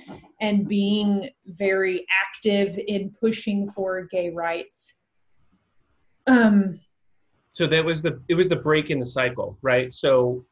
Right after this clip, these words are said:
Speaker 2: the, the riot in Stonewall, I mean, you can go back and look at history. There's a number of, I mean,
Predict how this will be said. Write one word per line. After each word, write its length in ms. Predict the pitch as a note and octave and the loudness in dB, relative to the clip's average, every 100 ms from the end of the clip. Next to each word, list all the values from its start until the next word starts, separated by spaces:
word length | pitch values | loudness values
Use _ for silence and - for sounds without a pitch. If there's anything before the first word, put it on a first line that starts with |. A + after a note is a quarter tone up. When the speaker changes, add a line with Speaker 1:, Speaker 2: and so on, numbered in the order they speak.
| - | -10
Speaker 2:
the, 240 | C3+ C3 B2+ | -6 -4 -6
the 140 | C#3+ C3 | -6 -4
riot 460 | B2 C3+ D3 D3+ - | 0 2 2 0 -2
in 120 | C3 | -6
Stonewall, 560 | B2+ D3 C#3+ C3+ A#2+ A#2 | -6 -6 -4 -4 -4 -4
I 40 | |
mean, 160 | B2 B2+ | -2 -2
you 120 | F3 | -2
can 100 | F3 | -2
go 120 | C#3+ | -2
back 240 | B2 B2+ | -2 -2
and 100 | B2+ | -4
look 140 | A#2 A2+ | -8 -8
at 80 | A2 | -10
history. 280 | B2+ - A2 | -12 -10 -6
There's 180 | B2 | -6
a 40 | B2 | -4
number 400 | B2 B2 B2+ A2+ | -4 -4 -4 -4
of, 180 | A2 G#2+ _ _ _ _ _ - | -6 -8 _ _ _ _ _ -8
I 40 | |
mean, 300 | C3 B2 A#2+ | -4 -4 -8